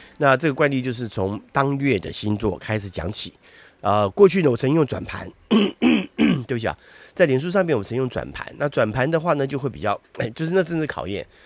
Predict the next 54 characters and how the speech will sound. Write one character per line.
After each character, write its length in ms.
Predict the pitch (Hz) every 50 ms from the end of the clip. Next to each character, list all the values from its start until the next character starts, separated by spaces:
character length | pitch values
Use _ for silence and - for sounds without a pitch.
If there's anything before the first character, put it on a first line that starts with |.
| - -
好， 140 | - 67 69 80
就 60 | 104
是 80 | 127 131
我， 140 | 120 110 113
因 80 | 127
为 100 | - 202
我 40 | 180
不 80 | 120 143
写 160 | 135 - 101
稿 160 | 95 - 65
子 140 | 65 - -
的， 140 | 65 65 76
有 80 | 107
时 40 | 127 190
候 20 |
我 40 | 160
看， 220 | - 131 175 160 135 -
我 140 | - 101 95
看 200 | - 170 170 139
是 60 | 135
看 180 | 139 156 151
iPad，iPad 1120 | - 117 120 - - 104 78 - _ - - - - - - - _ - - - - 190 202
上 120 | 196 208 190
面 80 | 180
什 80 | 156 110
么 60 | 104
呢？ 160 | 104 107 110
是 100 | 113 127
天 180 | 127 - 143 135
文 140 | 120 104 113
历 240 | 127 120 85 - - -
啊， 140 | 71 71 85
你 40 | 101
这 60 | 139
样 60 | 131
可 60 | 104
能 80 | 104 85
看 140 | 98 117 98
不 60 | 92
到， 80 | 92
看 100 | 87 113
不 80 | 107 101
清 140 | 98 110 104
楚， 80 | 95
对 140 | 82 73 85
不 40 | 85
对？ 40 | 80
哎， 120 | 71 92 113
大 120 | - 135
家 60 | 127
可 100 | 107 110
以 20 | 90
看 160 | 101 98 87
到， 120 | 82 82